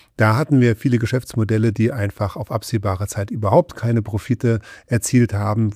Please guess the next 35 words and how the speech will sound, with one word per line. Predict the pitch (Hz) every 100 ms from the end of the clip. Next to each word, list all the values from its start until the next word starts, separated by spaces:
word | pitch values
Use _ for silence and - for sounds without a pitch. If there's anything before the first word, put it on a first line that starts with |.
| -
Da | 113 92
hatten | - 107
wir | 107 -
unglaublich | 170 190 135 123 123 117 -
hohe | 120 120 120
Bewertungen. | 107 113 110 107 117 113 120 117 104
Die | 113
Anleger | 101 117 117 113
sind | - -
einfach | 107 - 104
Erzählungen | 110 - 123 135 143 139 139
gefolgt | 127 - - 120 135 - - -
der | 104
Zukunft. | - 151 - 143 151 - - _ -
Das | 117 -
ist | 120
heute | 139 139
nicht | 131 -
der | 117
Fall. | - 156 165 104 101
Äh, | 196 110
heute | 104 135 151
sind | - 135 131 135 127
diese | 135 117 131 120 131
Unternehmen, | 117 117 110 117 135 143 156
äh, | 226 127 123 170 -
große | - 117 147 -
Monopolunternehmen, | 117 117 107 - - 110 127 139 127 139 135 156
muss | 156 147
man | 156 139
sagen, | 139 139 147 175
fast, | - 185 185 - -
die | 113 123
ihre | 120 107
Monopolstellung | 110 110 117 104 - 117 139 175 165 - 127 143 147 170